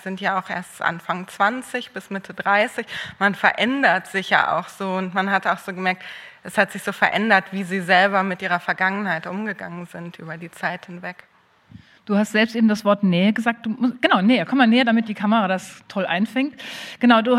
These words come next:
Speaker 2: der Text ist sehr sachlich geschrieben und trotzdem, wenn man jetzt, ähm, Menschen mit so einer Geschichte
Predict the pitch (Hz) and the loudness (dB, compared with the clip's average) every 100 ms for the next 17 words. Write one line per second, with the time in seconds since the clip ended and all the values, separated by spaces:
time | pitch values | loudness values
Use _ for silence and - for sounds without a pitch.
0 | 240 240 233 247 339 - 269 269 233 233 | 6 4 4 0 -4 -4 -2 2 2 2
1 | 247 285 - 247 - 262 233 208 - 233 | 0 -8 -4 -4 0 2 2 2 0 -4
2 | - 247 233 226 226 220 220 220 - 214 | 0 2 4 6 4 4 2 -2 -4 0
3 | 214 214 202 208 240 - 240 233 226 214 | 2 2 2 2 2 4 6 6 4 2
4 | 208 233 214 214 208 - 240 - 226 220 | 2 2 2 2 0 0 0 0 2 2